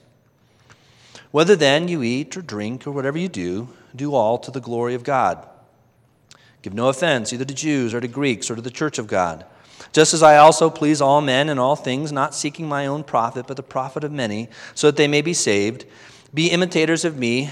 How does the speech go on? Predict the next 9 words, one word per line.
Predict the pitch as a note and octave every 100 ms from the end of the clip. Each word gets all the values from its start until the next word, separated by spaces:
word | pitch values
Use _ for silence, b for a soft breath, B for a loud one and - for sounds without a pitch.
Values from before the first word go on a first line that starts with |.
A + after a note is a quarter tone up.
| -
just | - C3
as | C#3+
I | C#3 C#3+
also | B2 B2 - B2+
am | G#2+ A2+
of | -
Christ." | - A2+ F2+ - - - _ _ _ _ _ _ - - _ _ _ _ _ _ _ _ _ _ _ _ _ b b b b b b b _ _ _ _
The | -
key | A2+ - D#3+ E3 E3+ E3+ -